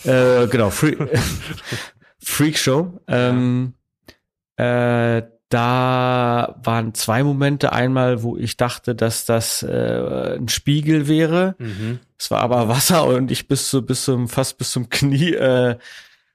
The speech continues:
Speaker 1: nasse Hosenbeine hatte und nasse Schuhe. Und danach ist man ja gerutscht in ein Bällebad und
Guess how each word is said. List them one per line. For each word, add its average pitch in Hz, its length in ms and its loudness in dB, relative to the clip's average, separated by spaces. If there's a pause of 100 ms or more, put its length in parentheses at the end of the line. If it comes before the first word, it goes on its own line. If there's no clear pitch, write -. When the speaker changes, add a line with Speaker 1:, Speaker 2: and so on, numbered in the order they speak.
(120)
Speaker 1:
nasse 135 320 0
Hosenbeine 107 600 0
hatte 117 360 -2 (500)
und 131 160 -4
nasse 123 300 0
Schuhe. 156 540 0 (560)
Und 143 200 0
danach 131 420 2
ist - 220 -4
man 135 160 0
ja 127 100 2
gerutscht 120 720 -2
in 135 140 -2
ein 123 260 -2
Bällebad 131 720 0
und 120 440 -4